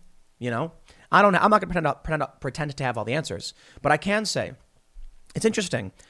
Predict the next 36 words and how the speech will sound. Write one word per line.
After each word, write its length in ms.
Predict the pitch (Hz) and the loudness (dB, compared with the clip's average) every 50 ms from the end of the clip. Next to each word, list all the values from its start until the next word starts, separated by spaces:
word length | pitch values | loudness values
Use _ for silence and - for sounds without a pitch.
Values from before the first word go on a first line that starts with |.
| _ _ _ _ _ _ _ _ _ _ | _ _ _ _ _ _ _ _ _ _
that 120 | - 185 190 | 2 2 2
it's 120 | 190 - | 2 0
the 60 | - | 0
Democrat-run 680 | 175 220 233 247 247 - - 170 147 - 143 143 139 127 | 2 2 4 2 2 2 2 2 2 2 0 -2 -2 -2
cities 320 | - 165 143 139 165 131 | -2 -2 -2 -2 -2 -2
that 80 | 135 127 | -2 -2
are 20 | |
in 80 | 123 123 | 0 -2
the 60 | 113 | 0
top 240 | - 135 127 - - | 0 0 -2 -2 -2
ten 180 | 139 127 123 | -6 -6 -6
crimes 280 | - - 123 117 110 - | -4 -4 -4 -4 -4 -6
per, 160 | - - 107 | -6 -8 -8
cr-, 240 | - _ - - - | -8 _ -6 -6 -4
of, 300 | - 117 104 - 113 - | -2 -2 -2 -2 -2 -4
of 140 | - 113 110 | -4 -8 -6
crime 240 | - - 120 113 98 | -2 0 0 0 0
per 160 | - 123 117 | -2 -4 -2
capita. 420 | - - 185 185 - - 90 - - - - - - - - - - | 0 0 -2 -2 -2 -4 -8 -8 -10 -16 -20 -20 -20 -20 -10 0 4
And 120 | 151 165 170 | 4 6 8
now 100 | 175 180 | 6 6
they're 100 | 180 175 | 6 4
trying 160 | - 170 170 | 2 2 0
to 60 | 175 | 2
blame 340 | 135 147 156 151 147 139 123 | 2 0 0 0 0 -2 0
guns 400 | 123 160 180 202 214 208 - - | 0 0 0 0 -2 -4 -6 -4
for 240 | - 135 113 101 95 | -2 -2 -2 -2 -2
it. 80 | - _ _ _ _ _ _ _ | -8 _ _ _ _ _ _ _
Yeah, 360 | - 110 120 139 160 190 202 196 - _ _ _ _ _ | -4 0 2 4 4 2 2 -2 -10 _ _ _ _ _
people 300 | - 165 165 170 185 180 | -4 -4 -2 0 0 0
do 160 | 135 156 180 190 | 2 2 2 2
use 240 | 185 185 185 160 | 4 2 0 0
guns 260 | 139 160 156 170 170 147 | 0 -2 -2 -2 -4 -6
to 80 | 160 | -8
commit 160 | 143 151 - | -6 -8 -8
crimes, 540 | - - 151 165 185 165 131 135 147 - - | -6 -4 -2 -2 -2 -2 -4 -6 -8 -12 -14